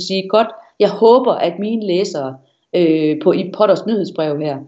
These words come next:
at de godt kan lide mig, at de generelt synes, at, øh, de har plus på kontoen, at de generelt opfatter mig som en go-giver-guy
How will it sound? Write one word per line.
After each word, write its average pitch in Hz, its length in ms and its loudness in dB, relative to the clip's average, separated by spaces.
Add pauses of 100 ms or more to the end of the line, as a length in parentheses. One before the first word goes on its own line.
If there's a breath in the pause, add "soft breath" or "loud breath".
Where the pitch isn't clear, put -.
(260 soft breath)
at - 140 -4
de 202 100 -2
godt 226 260 4
kan 202 80 -2
lide 196 220 -4
mig, 139 180 -10
at 170 200 -6
de 196 100 -12
generelt 185 460 -2
synes, 208 420 -6
at, 156 240 -2
øh, 156 140 -4
de 165 80 -2
har 156 60 2
plus 233 260 0
på - 120 -6
kontoen, 160 540 -2
at 139 100 -8
de - 60 -14
generelt 196 380 2
opfatter 160 480 -2
mig 139 120 -12 (300 soft breath)
som 185 180 -2
en 170 140 -4
go-giver-guy 185 880 0